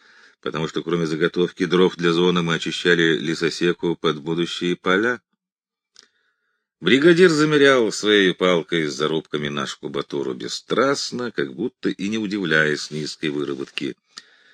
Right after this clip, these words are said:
Наверное, знал, что люди, прибывающие с этапов, к тому же проведшие несколько дней без движения,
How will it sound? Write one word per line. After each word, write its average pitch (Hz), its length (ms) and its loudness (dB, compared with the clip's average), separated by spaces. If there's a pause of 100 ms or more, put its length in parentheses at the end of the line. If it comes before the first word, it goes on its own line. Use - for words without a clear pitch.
(240)
Наверное, 160 500 2
знал, 131 280 0
что - 180 0
люди, 113 380 0
прибывающие 82 760 2
с - 120 -6
этапов, 101 560 0
к - 40 -20
тому 69 220 -6
же 67 220 -4
проведшие 67 640 -4
несколько 65 460 -8
дней 65 260 -8
без 64 260 -8
движения, 85 760 -2